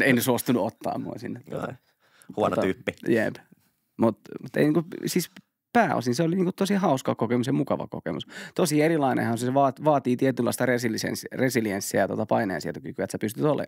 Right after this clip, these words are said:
Speaker 1: siellä. Ja sit jos et saa valmis ottaa niinku sitä paskaa niskaa, mitä tulee suurelta kansalta, niin sit se ei ole kyllä sun paikkas ollenkaan. Et,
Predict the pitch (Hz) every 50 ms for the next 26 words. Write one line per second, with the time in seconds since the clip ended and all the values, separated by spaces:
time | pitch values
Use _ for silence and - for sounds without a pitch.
0 | - - - - - 55 - _ _ _ _ _ - - - - _ _ _ _
1 | _ _ - - 131 139 131 143 131 - - 123 - - 131 127 127 139 135 131
2 | 131 123 135 127 - - - 123 120 113 110 107 113 113 - 117 - 123 120 120
3 | - - 117 107 107 110 110 - - 113 104 104 101 107 107 113 104 - - _
4 | _ _ _ _ _ _ _ _ _ _ _ - 139 127 117 113 110 101 92 98
5 | 110 - - - 110 90 92 101 101 101 98 101 98 90 92 107 98 92 - 98
6 | 101 101 135 - - - 104 95 85 85 101 - - - 90 - - 85 - -
7 | - - - - - 90 87 62 57 50 - - - - - - - -